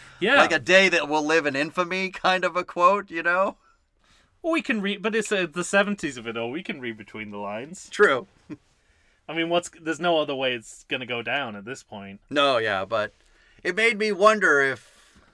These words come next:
Speaker 2: in smaller circles that I
Speaker 1: Maybe.
Speaker 2: don't know about, is that more known than I, than I, than I knew?
Speaker 1: But is it more known than Order sixty-six?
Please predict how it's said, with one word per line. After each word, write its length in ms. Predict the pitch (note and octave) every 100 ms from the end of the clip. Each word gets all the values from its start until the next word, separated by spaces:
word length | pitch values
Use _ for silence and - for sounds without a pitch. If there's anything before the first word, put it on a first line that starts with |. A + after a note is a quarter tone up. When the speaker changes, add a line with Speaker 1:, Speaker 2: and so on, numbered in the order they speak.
| C#3
Speaker 2:
in 240 | C#3+ C#3
smaller 580 | - - D#3+ D#3+ D3+ C#3
circles 960 | - D#3+ D3 D3 C3 A#2 G2+ - - _ _ _ _ _ _ _ -
that 160 | F3+
I 100 | - C#3+
Speaker 1:
Maybe. 60 |
Speaker 2:
don't 200 | C#3+ C#3+
know 220 | C3 C#3+ C#3+
about, 360 | A#2+ A2 G#2
is 120 | G#2+
that 260 | A2+ A#2+ A#2 - - A#2
more 300 | C3+ C#3 C#3
known 520 | B2 B2+ C3 C3+ A#2+
than 140 | A2 A#2
I, 440 | A2+ A2 A2 G#2+ G#2 _ _ _ _ _ _ _
than 160 | A#2+
I, 280 | A2+ A2+ A2+ G2+ _ _
than 200 | G#2+ A#2+
I 180 | C3+ C#3
knew? 320 | G#2+ E2 F#2 _ _ _ _ _ _ _ _ _ _ _ _ _
Speaker 1:
But 140 | D#3+
is 140 | E3+ E3
it 100 | E3+
more 220 | D#3+ F3
known 260 | E3+ E3+ E3
than 140 | D#3
Order 260 | D#3 E3 D#3
sixty-six? 880 | - E3+ - D#3+ - G3 - -